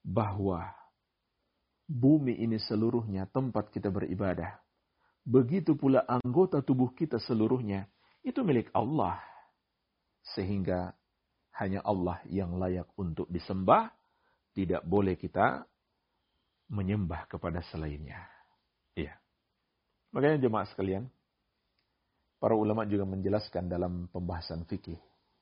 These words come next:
tidak boleh seorang manusia menjual anggota tubuhnya. Karena hakikatnya bukan milik dia. Jadi donor darah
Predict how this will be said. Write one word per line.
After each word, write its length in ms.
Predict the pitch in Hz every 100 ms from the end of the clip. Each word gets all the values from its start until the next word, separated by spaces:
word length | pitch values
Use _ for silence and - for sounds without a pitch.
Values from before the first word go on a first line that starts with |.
| _ _ _ _ -
tidak 320 | 110 104 104 107
boleh 480 | 104 170 180 143 -
seorang 400 | - 123 117 104
manusia 720 | 98 95 123 147 - 87 101 - _ _ _ _ _ _ 120
menjual 960 | 123 127 120 123 117 160 170 107 127 165 _ _ 131
anggota 400 | 131 156 151 127
tubuhnya. 400 | 113 95 87 80 - _ _ _ _ _ _ _
Karena 240 | 233 277
hakikatnya 400 | - 226 254 262
bukan 240 | 196 170
milik 320 | 143 127 - 113
dia. 240 | 90 - _ _ _ _ _ _ _ _ 90
Jadi 400 | 82 90 104 - _ _ _
donor 480 | 98 98 95 95 90
darah 420 | 85 90 92